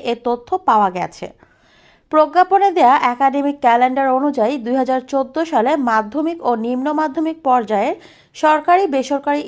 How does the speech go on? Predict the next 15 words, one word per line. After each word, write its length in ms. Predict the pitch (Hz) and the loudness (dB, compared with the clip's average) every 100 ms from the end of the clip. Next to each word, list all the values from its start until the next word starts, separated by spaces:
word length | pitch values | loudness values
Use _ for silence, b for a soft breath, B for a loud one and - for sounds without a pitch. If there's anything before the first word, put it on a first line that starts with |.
| 262 | -8
স্কুলগুলোর 640 | - 320 320 285 262 311 | -8 -4 -4 -2 -2 -2
নতুন 340 | 254 247 277 277 | -2 -4 -4 -6
শিক্ষাক্রমের 680 | - 254 294 285 285 254 311 | -8 -8 -8 -4 -4 -2 -4
ষান্মাসিক 640 | 330 254 220 226 226 208 - | -2 -2 0 -4 -4 -8 -6
সামষ্টিক 500 | 247 226 233 233 247 | -2 -2 -4 -10 -10
মূল্যায়ন 460 | 233 233 240 262 415 B B B B | -8 -6 -4 -4 -6 B B B B
ও 100 | 226 220 220 | 0 0 0
পাক 220 | 262 269 285 | 0 2 0
নির্বাচনী 460 | 320 330 339 339 330 | -2 0 -2 -2 -4
পরীক্ষা 440 | 311 285 285 330 | -2 -2 -2 -4
শুরু 300 | 330 294 277 | -4 -4 -2
হবে 280 | 302 247 277 359 | 0 0 0 -2
মে 160 | 240 208 | -4 -4
মাসে। 380 | 180 175 - - b b b b | -6 -8 -12 -14 b b b b
মূল্যায়ন 540 | 262 320 370 370 269 | 0 4 4 6 4